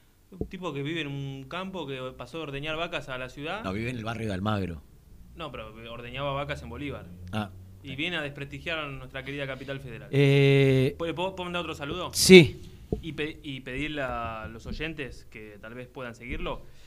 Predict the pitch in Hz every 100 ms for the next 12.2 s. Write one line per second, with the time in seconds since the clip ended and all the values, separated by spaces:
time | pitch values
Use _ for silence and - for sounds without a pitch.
0 | - - 165 175 151 165 170 151 156 151
1 | - 151 143 143 143 175 160 143 147 -
2 | - _ _ - 170 156 143 143 156 117
3 | - - _ - - 117 117 135 135 143
4 | 147 135 127 120 120 117 113 113 117 127
5 | 139 160 170 120 180 143 123 120 156 -
6 | 110 - - - - - - - 127 175
7 | 170 180 175 185 190 127 - - - -
8 | 180 180 175 160 143 147 165 165 151 165
9 | 202 208 247 - - - - - - -
10 | - - - - - - - - - -
11 | 180 143 226 233 214 202 220 233 - 220
12 | 233